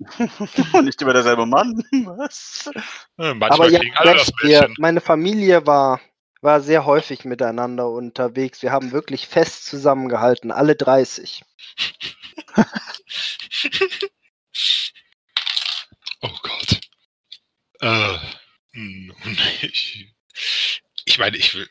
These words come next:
Speaker 2: natürlich über niemandes Kultur ur-, urteilen, aber fühlt man sich nicht einsam, wenn man niemanden hat, zu dem man festgehört, auf den man vertrauen kann in guten und vielen schlechten Zeiten?
Speaker 3: Ja doch, ich konnte mich schon sehr vertrauensvoll an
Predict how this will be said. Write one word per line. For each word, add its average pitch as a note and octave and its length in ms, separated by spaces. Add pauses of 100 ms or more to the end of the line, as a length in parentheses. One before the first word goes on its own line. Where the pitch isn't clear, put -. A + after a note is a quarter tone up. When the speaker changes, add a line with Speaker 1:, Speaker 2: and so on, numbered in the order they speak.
Speaker 2:
natürlich F#2+ 400
über F2+ 140
niemandes - 840 (360)
Kultur G#2+ 400
ur-, B2+ 220
urteilen, F#2 400
aber - 160 (220)
fühlt - 380
man A2+ 100
sich - 140
nicht - 200
einsam, A#2 420
wenn A2 120
man A#2 240 (300)
niemanden A#2 340
hat, A#2 120
zu A2+ 120
dem F#2+ 40
man E2+ 140
festgehört, G2+ 840 (380)
auf - 140
den G#2 100
man G2 100
vertrauen A#2 480
kann A#2 200
in G#2 100
guten C#3 300
und B2+ 100
vielen A#2+ 180
schlechten - 320
Zeiten? A#2 460 (220)
Speaker 3:
Ja A2 140
doch, F4 200
ich - 140
konnte B2 320
mich F3 240
schon G3 360
sehr D#3+ 280
vertrauensvoll F#3 760
an D#3+ 380